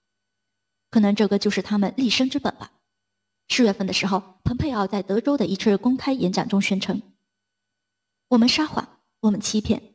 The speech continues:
我们偷窃，这是美方不断探索前进的荣耀。”而到了今天，埃斯珀只是把这个话换了个主语，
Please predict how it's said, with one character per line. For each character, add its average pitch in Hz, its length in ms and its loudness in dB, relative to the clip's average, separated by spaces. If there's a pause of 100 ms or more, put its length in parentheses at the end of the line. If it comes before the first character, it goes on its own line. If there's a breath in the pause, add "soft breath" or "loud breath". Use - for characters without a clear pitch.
(120)
我 240 80 2
们 220 140 4
偷 294 180 0
窃， - 200 -2 (720)
这 311 100 2
是 277 120 2
美 220 180 2
方 226 240 -2
不 220 140 0
断 262 200 2
探 - 180 0
索 196 180 0
前 196 260 -2
进 285 160 0
的 208 100 0
荣 180 180 -2
耀。” - 300 -6 (800)
而 233 80 -2
到 220 120 2
了 196 80 2
今 202 200 -4
天， - 300 -10 (120)
埃 247 100 0
斯 247 140 0
珀 208 220 0
只 202 120 -4
是 240 120 -2
把 214 120 0
这 - 160 -2
个 - 80 -8
话 - 360 -8 (640)
换 320 220 0
了 202 80 -2
个 196 180 4
主 190 200 0
语， - 340 -2